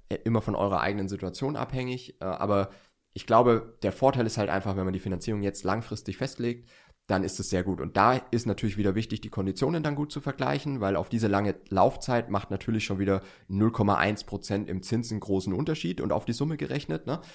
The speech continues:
was ihr dann wirklich an Zinskosten am Ende bezahlt über die Laufzeit. Also vergleicht da gut.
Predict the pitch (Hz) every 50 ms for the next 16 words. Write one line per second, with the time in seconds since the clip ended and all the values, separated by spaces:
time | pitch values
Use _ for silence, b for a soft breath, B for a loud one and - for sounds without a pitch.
0 | B B B 110 107 117 95 107 101 101 117 127 - 120 117 - 101 101 - -
1 | 117 120 117 - - 120 113 - - 101 101 98 - 98 202 190 160 - - -
2 | - - - 180 175 - - 151 156 147 151 - 160 - - 156 151 156 - B
3 | B B B B B 117 B 98 107 98 - 107 95 - 113 101 - 175 - -
4 | 127 135 135 - 156 180 - - 156